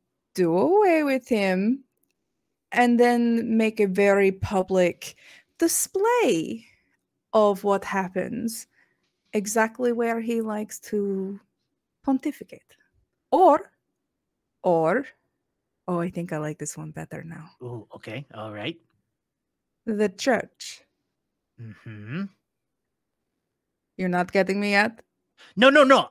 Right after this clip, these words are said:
Speaker 2: I, I get where you're going. I wanna know
Speaker 1: Mm.
Speaker 2: if you can finish it. What about the church?
Speaker 1: Well,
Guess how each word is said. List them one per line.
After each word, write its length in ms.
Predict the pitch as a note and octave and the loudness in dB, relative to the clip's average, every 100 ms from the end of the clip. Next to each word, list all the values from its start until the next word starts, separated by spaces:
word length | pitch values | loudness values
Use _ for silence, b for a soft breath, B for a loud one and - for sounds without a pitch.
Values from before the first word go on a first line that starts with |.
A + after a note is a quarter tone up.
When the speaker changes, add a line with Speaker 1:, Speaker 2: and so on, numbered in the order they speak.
| - | 0
Speaker 2:
I, 120 | F3+ - _ - | -2 -2 _ -2
I 100 | F#3+ | -2
get 360 | C#3+ B3+ D4+ | 0 0 0
where 140 | C4 C#4+ | -2 -2
you're 100 | A3+ G#3+ | 0 -2
going. 140 | F3+ - | -4 -4
I 140 | C#3+ E3 | -2 0
wanna 260 | F3+ D#3+ | 0 0
know 220 | D3 C#3+ C3 | 0 -2 -4
Speaker 1:
Mm. 20 | |
Speaker 2:
if 140 | - | -8
you 100 | D#3 | -10
can 180 | B2+ A#2+ | -8 -14
finish 640 | - - A3 G3 B2 - | -14 -6 0 0 0 -8
it. 260 | - - - _ _ b b b b _ _ _ _ _ _ _ | -12 -20 -20 _ _ b b b b _ _ _ _ _ _ _
What 400 | C3 D3+ G3 A3 | -8 0 2 2
about 420 | E3 F3 F3 - | 2 0 0 -4
the 80 | B2 | -12
church? 640 | - A#2 - - - - _ _ _ _ _ _ _ _ - | -10 -10 -14 -18 -18 -18 _ _ _ _ _ _ _ _ 0
Speaker 1:
Well, 400 | A3 F#3 F3 | 2 2 -2